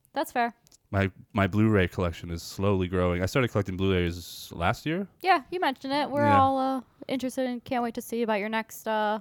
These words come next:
Speaker 1: mystery Blu-ray box.
Speaker 2: Oh, yeah, I talked about that. Uh, but anyway, go
Speaker 1: Mm.
Speaker 2: ahead.
Speaker 1: That's all I got.
Speaker 2: That's all you have?
Speaker 1: Yeah. I'm the one giving all the facts here.
Speaker 2: That's true.
Speaker 1: I mean, except Quentin Tarantino has named this movie as his all-time favorite slasher film.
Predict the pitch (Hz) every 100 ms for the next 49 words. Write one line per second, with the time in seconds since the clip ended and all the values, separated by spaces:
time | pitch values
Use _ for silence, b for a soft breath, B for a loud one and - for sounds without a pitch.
0 | 196 214 - 196 196 208 - _ _ 196
1 | 190 175 175 180 - - - 185 185 95
2 | 98 90 87 87 85 87 - _ _ _
3 | _ B B B B B - 110 107 113
4 | 120 87 87 - _ 135 104 92 - -
5 | - _ _ _ _ - 240 294 269 202
6 | - _ _ _ _ - 160 98 98 156
7 | _ - 247 233 196 - 277 554 453 403
8 | 349 320 - 254 392 - 226 226 220 104
9 | - 90 87 _ _ - 262 311 302 277
10 | 254 302 262 - 277 277 254 220 254 311
11 | 233 226 214 208 202 185 185 208 220 185
12 | 196 175 180 190 170 180 160 - 170 233
13 | 339 240